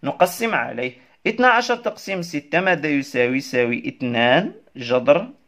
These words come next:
ثلاثة. ثمانية عشر تقسيم ستة ماذا يساوي؟ يساوي ثلاثة. وجدت أنه أ على ب يساوي اثنان جذر ثلاثة على ثلاثة.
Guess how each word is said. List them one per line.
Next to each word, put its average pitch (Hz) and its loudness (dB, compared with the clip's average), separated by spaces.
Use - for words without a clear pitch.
ثلاثة. 208 4
ثمانية 233 2
عشر 208 2
تقسيم 170 -10
ستة 160 -8
ماذا 160 -2
يساوي؟ 127 -6
يساوي 120 -2
ثلاثة. 170 4
وجدت 147 0
أنه 151 0
أ - 8
على 131 6
ب 156 -8
يساوي 139 -6
اثنان 139 -4
جذر 135 -2
ثلاثة 160 0
على 143 2
ثلاثة. 113 -4